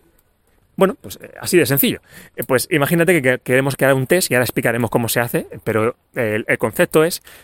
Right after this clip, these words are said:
que si queremos crear un test, pues vamos a, em, en nuestro test, ahora veremos dónde lo ponemos, en nuestro test vamos a generar una instancia de la clase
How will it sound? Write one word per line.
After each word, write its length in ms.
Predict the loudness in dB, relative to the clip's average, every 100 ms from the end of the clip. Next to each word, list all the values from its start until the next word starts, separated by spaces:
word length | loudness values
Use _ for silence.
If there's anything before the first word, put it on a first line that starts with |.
| _
que 100 | -2
si 120 | 0
queremos 260 | -2 -2 0
crear 160 | 0
un 120 | 0 0
test, 300 | -2 -2 -16 _ -20 _ -6
pues 140 | -4
vamos 280 | -2 -4 -4
a, 140 | -6 -6 _
em, 480 | -8 -8 -8 -12 -12
en 100 | -10
nuestro 280 | -8 -10 -4
test, 360 | -2 -2 -8 -8
ahora 140 | -10
veremos 260 | -8 -8 -8
dónde 180 | -6
lo 60 | -4
ponemos, 380 | -2 -4 -6 -14 _ _ -4
en 120 | -2
nuestro 320 | -4 -4 -2
test 300 | 0 0 -4
vamos 320 | -6 -6 -6 -6
a 160 | -8
generar 300 | -6 -2 0
una 100 | -2
instancia 400 | -4 -2 -2 -2
de 80 | -4
la 80 | -4
clase 380 | -4 -4 -8